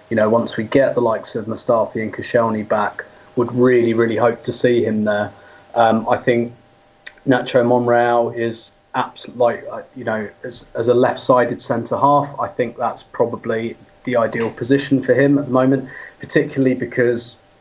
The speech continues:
he's kind of beginning to hit that sweet spot where he's, what, thirty-one now, where his defensive brain, and I think you can see this, his defensive brain is getting keener, um, but, you know, he's fast coming to the stage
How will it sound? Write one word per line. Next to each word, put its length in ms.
he's 120
kind 180
of 60
beginning 360
to 140
hit 160
that 180
sweet 320
spot 300
where 100
he's, 160
what, 180
thirty-one 720
now, 320
where 260
his 160
defensive 720
brain, 440
and 100
I 60
think 220
you 40
can 180
see 320
this, 300
his 120
defensive 540
brain 320
is 120
getting 400
keener, 560
um, 460
but, 260
you 60
know, 160
he's 260
fast 460
coming 220
to 100
the 80
stage 340